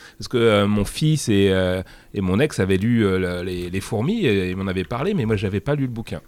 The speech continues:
<clears throat> Donc bon, du coup, j'ai pas le côté fanboy. C'est peut-être pour ça aussi que j'arrive à avoir des discussions différentes. Et, euh, on avait parlé, euh, il me disait, « Oh, bah, je fais des spectacles aussi, et cetera. » Et puis, «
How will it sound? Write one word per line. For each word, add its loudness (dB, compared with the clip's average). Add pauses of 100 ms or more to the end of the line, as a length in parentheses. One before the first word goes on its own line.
<clears throat> -4 (1300)
Donc 2
bon, 4 (240)
du -4
coup, 4
j'ai 2
pas 2
le 4
côté 2
fanboy. 2
C'est -8
peut-être -6
pour 0
ça -6
aussi -6
que -4
j'arrive 0
à 2
avoir 2
des 0
discussions -6
différentes. -4 (320)
Et, 4
euh, 0 (560)
on -2
avait 2
parlé, 0
euh, 4
il 0
me -4
disait, « -2
Oh, -2
bah, -2
je -6
fais -2
des -2
spectacles -10
aussi, -8
et -8
cetera. » -4
Et -4
puis, « -16